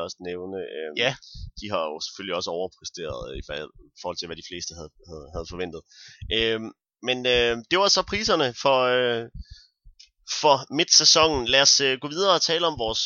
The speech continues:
Speaker 1: øh, All-Pro-mandskaber. Og der er nok nogle af de her navne, der kommer til at gå lidt igen, så dem, øh, springer vi stille og roligt henover. Og det starter vi, det starter på quarterback, øh, og der har vi valgt, øh, Tom Brady. Og vi har jo allerede snakket om, vanvittig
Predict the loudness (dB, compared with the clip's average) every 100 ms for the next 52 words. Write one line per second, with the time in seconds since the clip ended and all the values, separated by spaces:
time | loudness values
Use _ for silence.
0 | -4 -6 -4 -2 -2 -2 -2 -2 -2 -2
1 | -2 0 -2 0 0 4 6 6 6 2
2 | 4 6 6 4 0 -2 -6 -6 -10 -8
3 | -6 -6 -6 -8 -6 -6 -6 -8 -10 -10
4 | -12 -8 -6 -6 -8 -8 -6 -4 -4 -8
5 | -20 -20 _ -16 -6 -6 -2 0 4 4
6 | 4 0 -6 -4 -2 -2 -4 -10 -10 -8
7 | -8 -10 -10 -10 -8 -10 -4 -2 -2 -4
8 | -6 -6 -6 -8 -8 -10 -10 -10 -8 -8
9 | -8 -10 -2 -2 0 -4 -6 -4 -6 -6
10 | -8 -10 -14 -14 -14 -18 -20 _ _ _
11 | -6 -4 -2